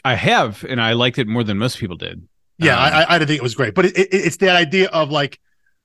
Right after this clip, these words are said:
Speaker 2: um, we are going to deliberately, uh, hinder and discourage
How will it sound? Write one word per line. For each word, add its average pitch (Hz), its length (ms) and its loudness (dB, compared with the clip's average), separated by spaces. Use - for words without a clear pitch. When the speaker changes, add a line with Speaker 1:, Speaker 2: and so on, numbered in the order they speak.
Speaker 2:
um, 135 400 -2
we 170 160 2
are 180 60 4
going 175 260 2
to 180 160 -4
deliberately, 147 1000 -2
uh, 131 540 2
hinder 151 760 -2
and 143 160 -2
discourage 139 840 0